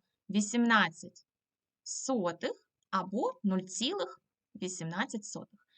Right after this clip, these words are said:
І ось це значення нам треба помножити на сто відсотків.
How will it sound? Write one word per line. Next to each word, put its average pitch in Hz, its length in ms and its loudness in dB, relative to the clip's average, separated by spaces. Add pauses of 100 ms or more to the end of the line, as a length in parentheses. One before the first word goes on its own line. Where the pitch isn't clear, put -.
(200)
І 208 220 0
ось 214 180 -2
це 220 220 -2
значення 311 600 0
нам 285 220 2
треба 233 260 -2
помножити 196 680 -4
на 175 380 -4
сто - 360 -6
відсотків. 196 680 -6